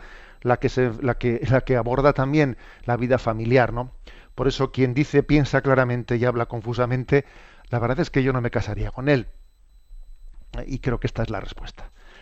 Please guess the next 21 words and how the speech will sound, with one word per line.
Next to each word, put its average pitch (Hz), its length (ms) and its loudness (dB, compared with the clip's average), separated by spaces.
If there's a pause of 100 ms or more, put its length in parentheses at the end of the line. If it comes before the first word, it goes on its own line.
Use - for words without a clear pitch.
(640)
Bueno, 139 280 4
pues 127 140 0
hasta 135 180 4
aquí 190 140 2
han 170 60 2
llegado 175 180 6
las 170 120 6
preguntas. 135 640 -4
Y 170 140 6
hoy, 208 140 8
como 165 340 6
os 143 100 0
prometía 147 520 6
yo 151 180 6
que 135 440 6
tuviésemos 139 540 0
un 147 140 0
programa 147 260 4
un 143 160 2
poquito 165 320 2
especial, 165 560 6